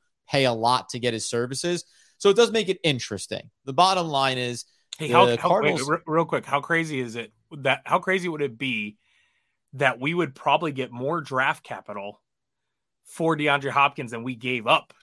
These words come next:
Speaker 2: to get DeAndre Hopkins?
Speaker 1: What did you, yeah, what did you guys spend to get him?
Speaker 2: We gave up D-, uh, David Johnson <laughs> and that terrible contract, and I think a third, if I remember.
Speaker 1: Oh,
Speaker 2: I have
Speaker 1: wait,
Speaker 2: to look
Speaker 1: 'cause
Speaker 2: it
Speaker 1: this
Speaker 2: up.
Speaker 1: is at the end of the Houston Texans era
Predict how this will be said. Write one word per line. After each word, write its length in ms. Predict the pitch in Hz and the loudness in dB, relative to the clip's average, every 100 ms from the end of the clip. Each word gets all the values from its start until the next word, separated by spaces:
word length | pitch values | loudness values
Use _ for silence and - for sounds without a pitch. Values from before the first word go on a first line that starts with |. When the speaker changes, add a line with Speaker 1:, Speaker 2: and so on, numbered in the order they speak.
| - | -18
Speaker 2:
to 80 | |
get 240 | 107 151 131 | 0 0 0
DeAndre 360 | 104 95 92 | -8 -8 -8
Hopkins? 460 | 90 90 - - - - _ | -10 -10 -14 -20 -20 -20 _
Speaker 1:
What 120 | 214 | -2
did 80 | 247 | -2
you, 80 | 247 | -2
yeah, 100 | 175 | -2
what 160 | 165 | -2
did 60 | 185 | -8
you 100 | 208 | -6
guys 160 | 214 | -6
spend 220 | 208 214 202 | -6 -10 -10
to 60 | |
get 120 | 208 | -10
him? 160 | 214 196 _ _ - | -10 -12 _ _ -12
Speaker 2:
We 140 | 165 | -8
gave 180 | 165 190 | -4 -2
up 140 | 180 | -2
D-, 160 | 131 135 | -2 -4
uh, 260 | 143 123 113 | 0 0 0
David 340 | 135 208 208 | 0 0 -2
Johnson 580 | 135 147 165 - 208 214 - | -4 -4 -4 0 0 0 -4
<laughs> 80 | - | 0
and 120 | 185 | 4
that 220 | 156 170 | 4 4
terrible 460 | - 180 220 196 156 | 0 4 6 4 0
contract, 800 | 170 185 180 139 104 107 - - _ _ _ _ _ - | 0 0 -2 -6 -6 -8 -14 -20 _ _ _ _ _ -2
and 160 | 151 | 0
I 60 | 139 | 0
think 380 | - - 254 302 | -4 -14 -16 -12
a 100 | 131 | -14
third, 760 | - - - 131 185 311 349 | -14 -20 -4 0 0 -2 -6
if 180 | 330 220 | -10 -8
I 80 | 285 | -6
remember. 600 | 294 294 311 339 339 269 _ _ _ - 139 | -4 -4 -4 -6 -8 -10 _ _ _ -20 0
Speaker 1:
Oh, 400 | 202 247 240 208 | 6 8 8 6
Speaker 2:
I 20 | 190 | 6
have 40 | |
Speaker 1:
wait, 120 | 233 | 4
Speaker 2:
to 60 | 180 | 4
look 80 | 180 | 0
Speaker 1:
'cause 120 | 151 | 2
Speaker 2:
it 40 | |
Speaker 1:
this 80 | 175 | 2
Speaker 2:
up. 60 | 185 | 2
Speaker 1:
is 60 | |
at 100 | 208 | 0
the 180 | 190 165 | -4 -4
end 240 | 165 170 170 | -2 -2 0
of 220 | 160 139 | -2 -2
the 120 | 147 | -6
Houston 520 | 135 - 165 - 156 | -6 -8 -8 -8 -10
Texans 540 | 131 160 156 - 135 113 | -6 -4 -4 -6 -10 -6
era 480 | 139 123 120 113 | -2 0 0 -2